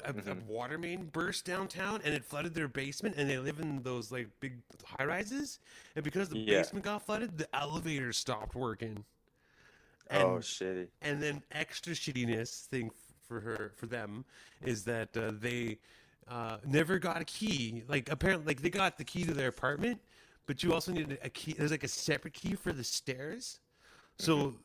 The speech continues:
Speaker 1: they can't use the stairs. They can't even fucking leave their apartment until Monday when they come fix the fucking, uh, elevators. Like, three days.
Speaker 2: Holy
Speaker 1: That
Speaker 2: cow, they're
Speaker 1: fucking
Speaker 2: trapped
Speaker 1: sucks.
Speaker 2: there?
Speaker 1: Trapped there, yeah. And I asked them if they needed
Speaker 2: Wow.
Speaker 1: any help, and they seem fine for now. Like,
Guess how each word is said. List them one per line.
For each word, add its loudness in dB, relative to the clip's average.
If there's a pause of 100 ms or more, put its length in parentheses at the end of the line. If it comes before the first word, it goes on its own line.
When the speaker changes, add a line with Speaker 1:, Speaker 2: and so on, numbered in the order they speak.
(180)
Speaker 1:
they 4
can't 6
use 2
the -2
stairs. 6
They 0
can't 8
even 6
fucking 2
leave 4
their 8
apartment 6
until 8
Monday 4
when 4
they 4
come 2
fix -2
the -6
fucking, -6 (100)
uh, -8
elevators. -6 (420)
Like, -2
three -2
days. 0 (600)
Speaker 2:
Holy 12
Speaker 1:
That 0
Speaker 2:
cow, 12
they're 6
Speaker 1:
fucking -4
Speaker 2:
trapped 8
Speaker 1:
sucks. -12
Speaker 2:
there? 8 (300)
Speaker 1:
Trapped 4
there, 4
yeah. 2
And 2
I 6
asked 0
them -2
if -8
they -4
needed -2
Speaker 2:
Wow. 8
Speaker 1:
any 6
help, 2
and -6 (400)
they 2
seem 4
fine 0
for -6
now. -4
Like, -2